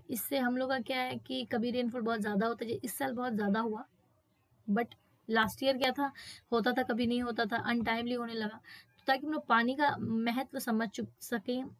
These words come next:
कि कैसे store करना है, waste नहीं करना है, ताकि आगे water scarcity ना आए, ठीक है, इसलिए ये theme रखा गया है, जनजीवन हरियाली, ट्वेंटी सेकंड March को मनाया जाता है। आगे बढ़ते हैं कि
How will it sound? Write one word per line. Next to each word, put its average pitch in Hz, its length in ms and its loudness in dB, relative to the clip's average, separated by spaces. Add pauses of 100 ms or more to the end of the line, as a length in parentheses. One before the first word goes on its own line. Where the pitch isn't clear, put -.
(160)
कि 240 120 -2
कैसे 226 280 -2
store 226 300 0
करना 226 260 -2
है, 226 60 0
waste 226 340 0
नहीं 226 80 -2
करना 214 240 0
है, 202 60 -2
ताकि 220 380 -4 (180)
आगे 220 260 0
water 220 300 0
scarcity 220 560 -2
ना 190 220 2
आए, 175 160 -20 (300)
ठीक 285 140 -4
है, 330 60 -8 (380)
इसलिए 220 300 0
ये 208 80 2
theme 226 300 0 (120)
रखा 214 280 -4
गया 240 180 -4
है, 277 100 -10 (320)
जनजीवन 220 500 0 (180)
हरियाली, 196 340 -2 (440)
ट्वेंटी 214 200 -2
सेकंड 220 240 -2
March 208 180 -4
को 226 100 -4
मनाया 180 180 2
जाता 175 220 -12
है। 190 60 -8 (540)
आगे 269 160 2
बढ़ते 294 200 4
हैं 330 80 -2 (1400)
कि 254 220 -4